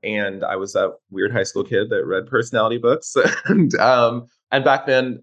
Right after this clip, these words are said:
the, there weren't nearly as many books, um, as there are now. And of course, I couldn't afford to go to conferences and things like that. And, um, that was in two thousand. So the internet was,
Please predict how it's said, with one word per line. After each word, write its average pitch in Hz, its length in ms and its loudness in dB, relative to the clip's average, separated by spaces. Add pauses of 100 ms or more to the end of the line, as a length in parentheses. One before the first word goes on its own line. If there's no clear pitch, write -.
the, 117 480 0
there 123 120 0
weren't 117 360 0
nearly 123 360 2
as 113 100 -2
many 104 160 -6
books, 95 480 -2
um, 87 480 -2
as 90 160 -8
there 73 160 -4
are 92 120 -4
now. 90 520 -2 (320)
And 98 80 -6
of 90 80 -8
course, 95 180 -10
I 87 40 -12
couldn't 80 180 -10
afford 80 240 -4
to 80 60 -6
go 78 100 0
to 76 80 -6
conferences 90 560 -4
and 90 80 -18
things 90 220 -14
like 87 160 -4
that. 78 320 2
And, 87 240 -16 (340)
um, 85 260 -8
that - 140 0
was 85 160 -6
in 85 300 -16
two 107 100 -6
thousand. 92 440 0
So 95 100 -8
the 87 160 -10
internet 101 400 -6
was, - 440 -14